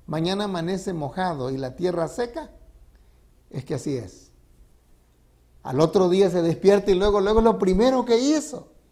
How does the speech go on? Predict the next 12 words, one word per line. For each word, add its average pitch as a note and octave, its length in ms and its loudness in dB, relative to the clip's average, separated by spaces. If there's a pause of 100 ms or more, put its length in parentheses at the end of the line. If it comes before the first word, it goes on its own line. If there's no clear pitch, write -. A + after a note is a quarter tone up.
(960)
Y G3+ 140 2
cuando G3 280 4
fue A#3 120 2
a A#3 60 4
ver, B3 200 4
eso G3 560 -6
estaba E3+ 340 -6
empapadísimo. C3 1000 -10 (720)
Pero D3 160 2
él D3 100 0
dijo, C3 220 -4
"Nah, A2 240 -10